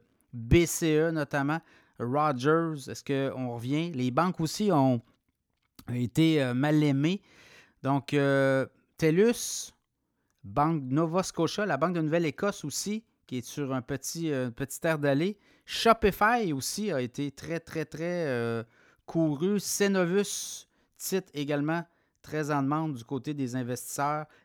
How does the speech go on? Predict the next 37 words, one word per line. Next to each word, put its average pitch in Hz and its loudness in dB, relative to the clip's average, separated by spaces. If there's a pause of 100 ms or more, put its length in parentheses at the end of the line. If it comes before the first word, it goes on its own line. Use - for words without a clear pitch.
B 135 4
C 190 6
E, 196 0 (400)
également 151 2
Air 170 -2
Canada. 151 0 (240)
Donc 139 -4
ça, 214 0
c'est - -6
au 160 2
Canada, 175 0 (360)
les 131 -4
titres - -8
qui - -6
ont 139 -2 (360)
eu 160 -6
la 147 -2
faveur 151 0
des 131 -4
investisseurs. 143 -4 (260)
Si - -10
on 143 -2
va 143 -2
voir 151 0
du 123 -8
côté 143 -6
américain, 139 -2 (520)
ben, 135 -2
les 127 -2
titres - -8
les 127 -2
plus 131 -10
populaires, 131 -4
on 117 -4
les 123 -2
voit 127 -2
là. 139 -4